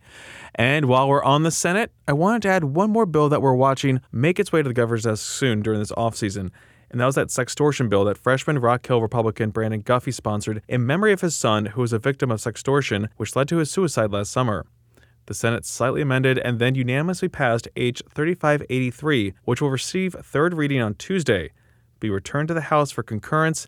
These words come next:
and then off to the governor for his signature. The bill would define a person who commits sexual extortion if the person has willful and malicious intent to coerce a victim to engage in sexual contact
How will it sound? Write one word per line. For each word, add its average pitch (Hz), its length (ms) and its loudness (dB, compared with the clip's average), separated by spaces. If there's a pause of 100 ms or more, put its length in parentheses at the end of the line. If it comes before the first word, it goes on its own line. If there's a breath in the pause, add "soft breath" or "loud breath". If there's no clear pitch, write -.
and 120 80 -2
then 123 180 0
off 143 200 -2
to 202 80 0
the 185 60 2
governor 107 340 0
for 107 160 -6
his 104 80 -8
signature. 113 560 -4 (640)
The 101 80 -6
bill 117 240 4
would 117 100 0
define 117 380 0
a - 20 -2
person 123 360 -2
who 113 60 0
commits 117 400 -4
sexual 127 360 -2
extortion 131 580 0 (380 soft breath)
if 131 100 -6
the - 60 -4
person 185 360 -2
has 127 180 2
willful 143 420 2
and 117 120 -4
malicious 131 380 -4
intent 127 360 -4
to - 100 -16
coerce 127 440 0
a 156 40 0
victim 120 440 0 (260 soft breath)
to - 120 -6
engage 139 420 0
in 156 160 2
sexual 117 320 -4
contact 147 500 -2